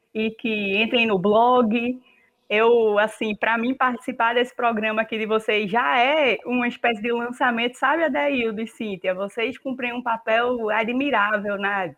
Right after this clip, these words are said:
na difusão mesmo da cultura daqui do estado. E, enfim, eu sou super fã. <laughs>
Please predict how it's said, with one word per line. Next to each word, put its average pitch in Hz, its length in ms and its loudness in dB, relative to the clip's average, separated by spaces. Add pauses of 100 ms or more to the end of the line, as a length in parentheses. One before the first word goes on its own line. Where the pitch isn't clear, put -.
na 196 200 -6
difusão 233 580 -6
mesmo 220 280 -10
da 220 140 -4
cultura 202 540 -2
daqui 190 400 -4
do 208 100 -4
estado. 202 720 -2 (640)
E, 208 520 -2
enfim, 247 320 2
eu 220 140 6
sou 226 260 2
super 311 460 0
fã. 269 320 6
<laughs> 339 720 0